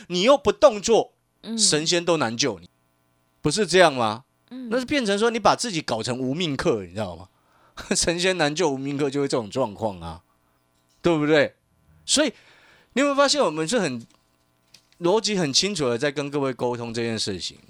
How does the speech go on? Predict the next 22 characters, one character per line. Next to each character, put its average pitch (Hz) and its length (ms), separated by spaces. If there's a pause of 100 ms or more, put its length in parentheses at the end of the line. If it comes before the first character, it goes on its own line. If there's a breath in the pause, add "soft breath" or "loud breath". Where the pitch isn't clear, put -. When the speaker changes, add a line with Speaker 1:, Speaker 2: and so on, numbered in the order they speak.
Speaker 1:
所 233 160
以 - 20
我 175 160
也 - 80
不 160 140
是 208 80
说 220 160
啊， 220 160
一 208 100
定 233 240
要 233 160
请 185 360
你 123 180
来 113 380
参 147 200
加 143 200
会 127 160
员， 92 180
绝 131 100
对 202 120
不 127 180
是， 113 340